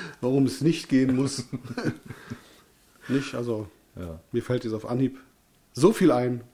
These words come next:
Speaker 2: Ja.
Speaker 1: Und dir? <laughs>
Speaker 2: Mhm.
Speaker 1: Ja, siehste, genau das ist der Punkt.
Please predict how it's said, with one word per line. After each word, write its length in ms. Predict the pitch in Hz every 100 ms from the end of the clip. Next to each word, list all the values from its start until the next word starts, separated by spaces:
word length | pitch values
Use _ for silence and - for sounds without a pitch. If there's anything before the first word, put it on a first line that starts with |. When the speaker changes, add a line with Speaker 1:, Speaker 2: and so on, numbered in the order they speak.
| _ _ -
Speaker 2:
Ja. 240 | 95 90 - _ _ _ _ _ - - - _ _ _ _ _ _ _ _ _ _ -
Speaker 1:
Und 120 | 139
dir? 200 | 139 185 - -
<laughs> 640 | 170 - - - - - 220 370 - - _ _ - - - - - 320 107 - _ _ _ -
Speaker 2:
Mhm. 360 | 104 98 107 - _ _ - -
Speaker 1:
Ja, 240 | - 110
siehste, 480 | - 95 - 165 - - - -
genau 240 | 120 120 131
das 100 | 127
ist 160 | 135
der 80 | 131
Punkt. 320 | 127 117 -